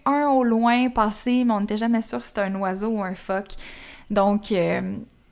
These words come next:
bref, on avait comme un petit peu perdu espoir pour la journée de voir un phoque. Donc, on est sur le bord de l'eau avec nos trois feuilles dans les mains, puis on commence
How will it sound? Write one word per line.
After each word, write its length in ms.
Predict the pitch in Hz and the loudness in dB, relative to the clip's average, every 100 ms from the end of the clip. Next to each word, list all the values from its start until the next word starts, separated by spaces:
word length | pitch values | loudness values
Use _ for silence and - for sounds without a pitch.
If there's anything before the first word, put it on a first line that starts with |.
| _ | _
bref, 260 | 190 170 170 | -4 -4 -4
on 100 | 202 | -4
avait 200 | 196 208 | -2 0
comme 220 | 220 202 | 0 0
un 80 | 202 | -2
petit 180 | 208 - | -4 -6
peu 140 | 294 | -6
perdu 480 | - 214 202 202 226 | -2 -2 -2 -4 -2
espoir 560 | 196 - - 196 214 - | 0 0 2 0 4 4
pour 100 | 190 | 4
la 160 | 175 | -2
journée 560 | 190 202 196 202 202 220 | -4 -4 -2 -2 0 0
de 100 | 185 | -2
voir 360 | 185 196 208 | 0 0 0
un 80 | 180 | -4
phoque. 440 | 175 185 226 - - - - - - - - - _ - - | -6 -6 -6 -12 -20 -20 -20 -14 -14 -14 -20 -20 _ -18 -6
Donc, 180 | 214 208 | -4 0
on 100 | 208 | 2
est 100 | 269 | 2
sur 180 | - 269 | 2 2
le 100 | 220 | 4
bord 220 | 202 202 | 4 2
de 100 | 202 | 2
l'eau 240 | 185 196 | 2 2
avec 220 | 202 196 - | 0 -2 -6
nos 140 | 202 | -8
trois 240 | - 220 214 | -2 -2 -2
feuilles 200 | 254 247 | 0 0
dans 120 | 208 | 0
les 120 | 180 | -2
mains, 220 | 185 202 | -4 -4
puis 160 | 226 202 | -4 -6
on 60 | |
commence 400 | 185 190 214 262 | -6 -2 -2 -2